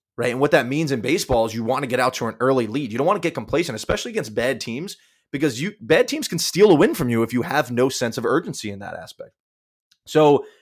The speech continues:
you don't wanna be playing catch up in sports. You don't wanna be playing catch up in life. So you need to have a sense of urgency. You need to understand that time is running out at all times. You don't need to be in panic.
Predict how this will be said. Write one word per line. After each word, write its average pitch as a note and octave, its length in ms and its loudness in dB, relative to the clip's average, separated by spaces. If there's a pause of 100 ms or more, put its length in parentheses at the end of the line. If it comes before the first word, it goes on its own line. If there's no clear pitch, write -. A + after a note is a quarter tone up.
(200)
you C#3+ 180 0
don't D#4 140 6
wanna A#3 180 8
be F#3+ 120 -2
playing E3+ 380 0
catch - 280 0
up A2+ 240 0 (400)
in C3 320 -2
sports. C3+ 540 -2
You B2 80 -4
don't C#3+ 60 0
wanna C#3+ 100 0
be C3 100 -6
playing C#3 240 -6
catch C#3 220 -4
up B2 80 -4
in G#2+ 80 -4
life. B2+ 320 2 (240)
So - 160 -2
you E3+ 100 4
need D#3 380 0
to B2+ 80 0
have C3+ 160 2
a A#2 40 -2
sense A#2+ 240 -2
of G2+ 80 -4
urgency. G#2 300 -6
You A#2 80 -4
need F3 140 -4
to F3 80 6
understand E3 560 0 (260)
that D3 160 -2
time F3 320 0
is C#3+ 140 0
running D#3 260 4
out C#3+ 260 0
at C3 220 -2
all C3+ 200 6
times. A2+ 340 -2
You - 20 -2
don't F#3 120 2
need B3+ 80 -4
to A#3+ 60 -10
be A3+ 120 -2
in C3+ 100 -2
panic. E3+ 540 -2